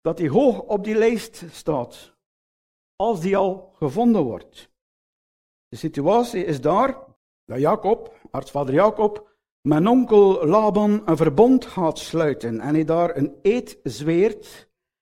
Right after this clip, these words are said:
bij de vrees van zijn vader Isaac. De vrees van zijn vader Isaac. Ja, God wordt zo genoemd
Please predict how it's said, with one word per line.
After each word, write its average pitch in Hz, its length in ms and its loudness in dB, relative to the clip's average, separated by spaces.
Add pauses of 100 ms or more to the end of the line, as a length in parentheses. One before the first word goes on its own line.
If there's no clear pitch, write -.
(260)
bij 175 200 0
de 151 160 4
vrees 202 800 -4
van 175 220 -2
zijn 175 160 2
vader 196 460 0
Isaac. 214 800 -6 (920)
De 135 220 -2
vrees 202 640 -4 (140)
van 143 160 -6
zijn 156 160 -2
vader 165 420 -2
Isaac. 123 400 -4
Ja, 240 200 -6
God 226 220 -6
wordt 202 300 -6
zo 196 240 -2
genoemd 190 560 0